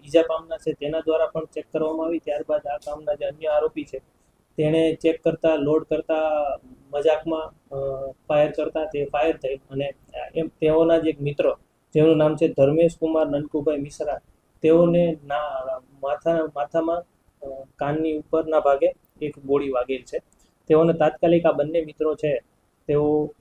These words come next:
હોસ્પિટલ લઈ ગયેલા અને આ અનુસંધાને નારોલ પોલીસ સ્ટેશનમાં એક ગુનો દાખલ કરવામાં આવ્યો, જેમાં ભારતીય ન્યાય સંહિતાની કલમ એકસો દસ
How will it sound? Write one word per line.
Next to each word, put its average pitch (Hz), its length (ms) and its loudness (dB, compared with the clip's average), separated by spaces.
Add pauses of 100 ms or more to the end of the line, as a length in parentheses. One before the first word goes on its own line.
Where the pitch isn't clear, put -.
(340)
હોસ્પિટલ 156 400 2
લઈ 143 180 4
ગયેલા 131 240 -2
અને 147 380 -4
આ 151 100 6
અનુસંધાને 156 540 4
નારોલ 143 280 0
પોલીસ 151 280 -16
સ્ટેશનમાં 147 440 -8
એક 139 80 -10
ગુનો 139 180 -4
દાખલ 143 280 -4
કરવામાં 131 400 -4
આવ્યો, 131 260 -6
જેમાં 147 200 -2
ભારતીય 147 420 0
ન્યાય 147 240 -4
સંહિતાની 151 580 -2
કલમ 147 320 -4
એકસો 147 220 -4
દસ 147 160 -2